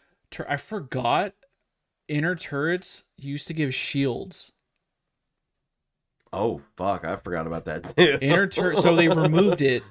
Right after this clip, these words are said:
Speaker 1: on this patch. Removed inner turrets no longer shield nearby players from damage. That was
Speaker 2: Wow.
Speaker 1: fucking nuts. I kinda remember that now.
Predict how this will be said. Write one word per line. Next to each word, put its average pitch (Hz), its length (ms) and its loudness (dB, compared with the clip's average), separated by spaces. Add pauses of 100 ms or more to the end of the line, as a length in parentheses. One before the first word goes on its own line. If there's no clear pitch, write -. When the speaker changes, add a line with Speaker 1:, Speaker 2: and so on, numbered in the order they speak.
(100)
Speaker 1:
on 143 200 -2
this 135 160 -4
patch. 123 460 0
Removed 156 460 -2
inner 160 200 -4
turrets 160 400 -6
no 139 220 -2
longer 170 560 -2 (240)
shield 156 640 0
nearby 151 340 2
players 135 480 0
from 127 240 -6
damage. 123 640 -4 (300)
That 214 180 6
was 175 140 2
Speaker 2:
Wow. - 60 -14
Speaker 1:
fucking 139 320 -2
nuts. 123 240 -4
I 127 60 -6
kinda 185 240 -2
remember 156 300 0
that 143 160 0
now. 107 280 -6